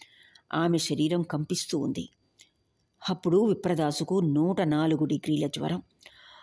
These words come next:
రొమ్ము మీద, వీపు మీద ఏదో మందు లేపనం వేసి ఉంది. కుముదిని అన్నగారి పాదాల మీద పడి రోదించసాగింది. క్షేమ ఆమెను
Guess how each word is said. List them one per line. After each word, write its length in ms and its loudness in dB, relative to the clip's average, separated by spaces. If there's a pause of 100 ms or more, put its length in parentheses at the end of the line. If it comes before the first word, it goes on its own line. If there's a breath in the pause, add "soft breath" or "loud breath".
(220 loud breath)
రొమ్ము 320 4
మీద, 260 4
వీపు 560 0
మీద 220 2
ఏదో 440 2
మందు 400 0
లేపనం 440 0
వేసి 300 -2
ఉంది. 280 -4 (720 loud breath)
కుముదిని 640 0 (320)
అన్నగారి 400 0
పాదాల 380 -2
మీద 140 0
పడి 340 -2
రోదించసాగింది. 840 -4 (1600 soft breath)
క్షేమ 600 4 (400 loud breath)
ఆమెను 560 4